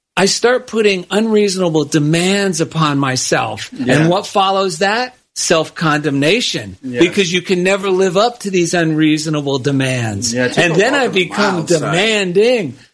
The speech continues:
Speaker 2: Take
Speaker 1: You'll
Speaker 2: a walk on the
Speaker 1: stop.
Speaker 2: mild side.
Speaker 1: Take a walk.
Speaker 2: How about, speaking of taking a walk,
Speaker 1: Mild
Speaker 2: remember it was
Speaker 1: side.
Speaker 2: five A M when Ed,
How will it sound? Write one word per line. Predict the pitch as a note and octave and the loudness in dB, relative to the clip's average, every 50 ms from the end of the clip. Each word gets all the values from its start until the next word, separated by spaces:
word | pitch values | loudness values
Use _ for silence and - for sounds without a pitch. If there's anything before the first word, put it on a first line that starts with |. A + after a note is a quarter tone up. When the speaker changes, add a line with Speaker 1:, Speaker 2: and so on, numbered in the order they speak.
| _ _ | _ _
Speaker 2:
Take | F3+ C3+ | 0 0
Speaker 1:
You'll | D3+ D#3 | 2 2
Speaker 2:
a | |
walk | D#3 - | 0 -2
on | - - - A#2+ A#2+ | -4 -2 -2 -2 0
the | D#3+ | 0
Speaker 1:
stop. | D3 D#3 D#3 D#3 D3+ C#3 - | 0 0 0 -2 -4 -4 -6
Speaker 2:
mild | G2 G#2+ A2 G#2 G2 F#2 F#2 | -6 -8 -6 -6 -8 -8 -10
side. | - - G2+ F#2+ F#2 F#2 | -8 -6 -4 -2 0 0
Speaker 1:
Take | C#3+ C3 B2+ | -2 0 -2
a | B2+ | -2
walk. | A#2 A2+ A#2 B2 B2+ A#2 G#2+ G#2+ G#2+ - - - | -2 -2 -2 -2 -2 -2 -4 -6 -8 -10 -8 -2
Speaker 2:
How | - G#3 | 0 0
about, | A3 G3+ F3 | 2 0 0
speaking | - - B3+ A#3+ G#3 | 0 -2 0 0 0
of | - - | 0 0
taking | F#3+ E3+ D#3+ D#3+ | -2 -2 0 0
a | C#3+ | 0
walk, | C#3 C3+ | 0 2
Speaker 1:
Mild | C#3+ C#3+ C#3 | 2 2 0
Speaker 2:
remember | - G#3 G3+ G#3+ G#3 | 0 0 0 2 2
it | F#3+ | 2
was | F3+ - | 0 -2
Speaker 1:
side. | - - | -2 -2
Speaker 2:
five | A3+ A3 A#3 C#4 C4+ B3+ | 0 0 2 0 0 0
A | G#3 F#3 F#3 | -2 -2 -2
M | F3 E3 C#3+ | -4 -4 -4
when | C#3 C#3 C#3+ | -4 -2 -2
Ed, | D#3 D#3+ D#3+ D#3+ C#3+ C3 | -2 -2 -2 -4 -6 -8